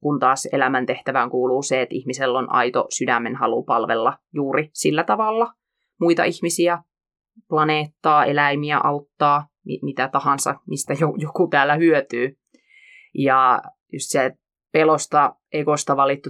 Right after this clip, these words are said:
työ voisi olla myös sitä, että just kun tekee jotain, kun on pakko saada rahaa,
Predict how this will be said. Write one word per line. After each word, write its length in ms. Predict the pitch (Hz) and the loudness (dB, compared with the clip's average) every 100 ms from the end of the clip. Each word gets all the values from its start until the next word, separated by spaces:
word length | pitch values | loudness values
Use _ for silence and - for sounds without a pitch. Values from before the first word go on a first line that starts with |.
| - | -4
työ 300 | 147 139 135 | 0 2 2
voisi 220 | 143 139 | 0 2
olla 140 | 143 | 0
myös 260 | 143 143 - | 0 -2 0
sitä, 340 | 147 131 139 | -2 2 0
että 380 | 135 _ 123 107 - | 0 _ -2 -2 -4
just 240 | 139 135 | -14 -8
kun 140 | 139 139 | -8 -2
tekee 320 | 127 135 131 | -2 0 0
jotain, 360 | 117 135 131 123 | 0 0 -2 -2
kun 140 | 123 | -4
on 140 | 120 - | -6 -2
pakko 360 | 240 _ - | -2 _ -12
saada 400 | - 208 254 226 | -2 2 2 2
rahaa, 760 | 202 202 214 220 214 208 208 | 2 2 2 0 2 4 2